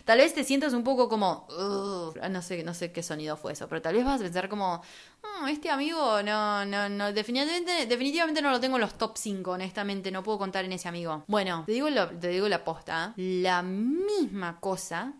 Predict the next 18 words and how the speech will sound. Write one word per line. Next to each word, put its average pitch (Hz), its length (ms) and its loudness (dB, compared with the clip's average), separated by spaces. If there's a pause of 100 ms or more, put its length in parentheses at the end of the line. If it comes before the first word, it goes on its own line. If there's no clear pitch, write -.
(100)
pasa 214 500 -4 (600)
cuando 170 240 -4
nosotros 220 840 -6 (220)
decimos 185 540 -8
que 175 100 -12
vamos 180 320 -6
a 175 60 -8
hacer 170 240 -8
algo 233 400 -6 (320)
y 202 140 -4
no 170 180 -4
lo 170 80 -2
hacemos. 277 560 -6
De 220 160 6
ahí 226 80 8
viene 277 180 4
la 240 140 4
certeza. 208 420 0